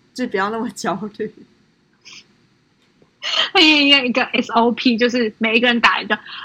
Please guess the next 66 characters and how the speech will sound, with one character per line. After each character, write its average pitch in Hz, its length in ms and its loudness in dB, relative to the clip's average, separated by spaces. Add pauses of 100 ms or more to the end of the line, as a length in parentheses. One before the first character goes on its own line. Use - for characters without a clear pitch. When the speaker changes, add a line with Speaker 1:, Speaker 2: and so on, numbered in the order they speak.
Speaker 2:
，“呃， 233 100 2 (360)
就 262 100 0
是 240 140 -2
这 254 100 2
样， 254 140 4
这 - 100 4
样。” 415 400 4
Speaker 1:
对， 339 200 0
对， 392 100 2
对。 - 440 -4
Speaker 2:
每 294 140 -6
天 320 180 -6
都 339 120 -8
讲 269 240 -8
一 254 80 -16
样 285 200 -4
的 240 160 -8 (160)
话。 233 240 -14 (360)
Speaker 1:
对， 254 120 -6
可 254 60 -6
是 392 80 -2 (180)
那 392 140 -2
时 359 60 -4
候 359 80 -2
还 294 160 -2
发 277 160 2
现 277 100 -2
说， 277 120 -8
哦， 269 140 -8
其 262 140 -14
实， 294 140 -8
其 269 160 -12
实 277 60 -8
还 202 220 -6
好 196 220 -6
啦， 170 120 -8
就 185 100 -16
是 277 240 -6 (260)
像 302 200 -6
有 208 60 -6
一 208 40 -4
些 285 100 -6
比 254 60 -12
较 214 160 -2
空 240 200 -12
旷 233 200 -6
的 202 60 -8
地 220 140 -6
方， 196 260 -8
虽 269 120 -8
然 233 180 -10
可 202 140 -14
能， 170 260 -12 (380)
可 214 60 -8
能 202 160 -4
擦 247 260 -2
肩 254 200 -8
而 196 180 -6
过 220 220 -2
或 226 160 -6
什 180 160 -14
么， - 200 -20
但 262 200 -6
是 262 240 -8 (260)
其 233 140 -10
实， 247 240 -6